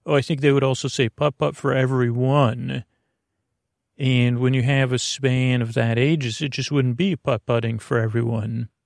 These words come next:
Also, we do not have any golfers in our family. My father may have played golf and my mother may have played golf before in their li-, before we were born,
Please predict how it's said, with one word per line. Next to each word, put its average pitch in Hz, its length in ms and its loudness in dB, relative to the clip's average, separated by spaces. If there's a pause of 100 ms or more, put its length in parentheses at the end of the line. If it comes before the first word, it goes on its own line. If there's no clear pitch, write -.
(880)
Also, 135 420 2
we 127 140 2
do 127 120 -2
not 123 280 2
have 127 260 2
any 123 160 0
golfers 120 600 0
in 120 100 0
our 117 140 0
family. 120 560 0
My 120 160 0
father 117 720 0 (880)
may 131 320 2
have 127 180 4
played 123 340 2
golf 120 380 2
and 123 100 0
my 120 100 4
mother 120 300 2
may 120 160 4
have 117 140 2
played 123 240 0
golf 117 300 2
before 139 460 4
in 127 100 4
their 123 140 4
li-, 120 340 2
before 131 400 4
we 127 160 6
were 117 180 2
born, 127 840 2